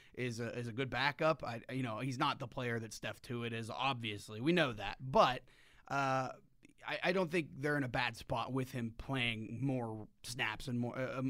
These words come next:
a, a bigger role. I don't think they're in a bad spot. It could be a hell of a lot worse, to, to put it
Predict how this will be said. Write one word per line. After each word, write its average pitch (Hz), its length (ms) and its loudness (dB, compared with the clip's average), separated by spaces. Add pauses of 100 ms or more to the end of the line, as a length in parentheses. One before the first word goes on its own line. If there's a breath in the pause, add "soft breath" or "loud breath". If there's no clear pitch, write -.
(120)
a, - 20 -2
a 139 60 -2
bigger 120 280 -2
role. 113 300 -2
I 123 80 2
don't 151 160 2
think 139 160 -2
they're 127 160 0
in 120 60 0
a 117 60 0
bad 117 300 -2
spot. 113 320 -2
It 120 120 -2
could 147 200 -2
be 113 380 -2
a 120 60 -4
hell 143 160 4
of 117 60 -2
a 113 40 -4
lot 117 240 2
worse, 117 460 -4
to, 113 140 -6
to - 140 -10
put 117 200 -4
it 110 100 -6